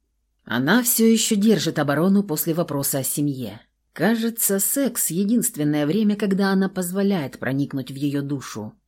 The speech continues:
И я очень хочу верить, что так везёт только мне. Она не задаёт вопросов, куда мы поедем и зачем, поэтому сам вкратце описываю это осиное гнездо, в котором заключаются самые выгодные контракты, приберегаемые для своих.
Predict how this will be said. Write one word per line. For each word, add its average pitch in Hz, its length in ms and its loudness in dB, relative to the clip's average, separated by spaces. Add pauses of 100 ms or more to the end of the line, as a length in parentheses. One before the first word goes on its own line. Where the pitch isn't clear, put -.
(160)
И 151 80 2
я 202 420 6
очень 143 460 0
хочу 147 320 -2
верить, 165 380 2
что - 200 -2
так 147 300 -4
везёт 135 540 -2
только 123 420 -2
мне. 127 400 -2 (920)
Она 196 180 6
не 262 140 8
задаёт 285 400 6
вопросов, 170 480 2
куда 175 260 4
мы 175 120 4
поедем 160 420 2
и 156 140 -4
зачем, 190 500 2
поэтому 254 420 6
сам 156 380 2
вкратце 147 640 0
описываю 233 760 2
это 175 320 0
осиное 170 640 0
гнездо, 151 680 0
в - 120 -16
котором 294 340 6
заключаются 247 640 4
самые 175 460 0
выгодные 151 460 0
контракты, 208 600 0
приберегаемые 165 840 0
для 131 180 -6
своих. 123 580 -6